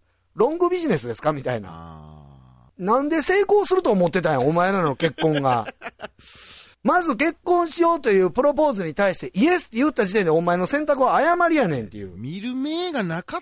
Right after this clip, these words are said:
Speaker 2: たんやんっていうところ確かにありますよね。
Speaker 1: そうですよね。
Speaker 2: うん。
Speaker 1: いや、だから株価で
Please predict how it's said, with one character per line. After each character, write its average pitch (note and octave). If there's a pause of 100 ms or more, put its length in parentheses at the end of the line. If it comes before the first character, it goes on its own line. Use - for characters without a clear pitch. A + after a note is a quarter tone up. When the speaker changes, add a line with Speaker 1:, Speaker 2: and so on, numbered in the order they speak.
(140)
Speaker 2:
た D4
ん A3
や D#3+
ん C#3
っ -
て B2+
い -
う -
と B2
こ C3+
ろ A#2+
確 C#3
か A2+
に G2
あ G2+
り G#2+
ま A2
す E2+
よ D#2
ね。 G#3+ (200)
Speaker 1:
そ E4
う -
で F3+
す A2+
よ A#2+
ね。 E3+
Speaker 2:
う C#3
ん。 -
Speaker 1:
い -
や、 A3+
だ B3+
か B3+
ら F#3
株 C#4
価 A3+
で E3